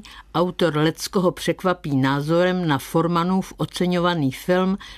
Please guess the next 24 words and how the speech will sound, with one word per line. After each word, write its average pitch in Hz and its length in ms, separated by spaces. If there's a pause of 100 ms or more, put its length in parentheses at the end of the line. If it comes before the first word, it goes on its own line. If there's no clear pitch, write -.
(120)
Přelet 185 520
nad 135 280
kukačím 165 580
hnízdem 135 720 (340)
z 135 120
roku 139 260
devatenáct 139 600
set - 140
sedmdesát 139 680
pět, - 380 (200)
když 175 340
píše: - 520 (680)
„Řada 214 340
obrazů 196 560
zcela - 480
proměnila 185 720
názory 165 500
veřejnosti 170 960
na 151 180
nejrůznější 180 1000
fyzické 170 640
postupy 180 640
psychiatrické 151 1080
léčby 147 560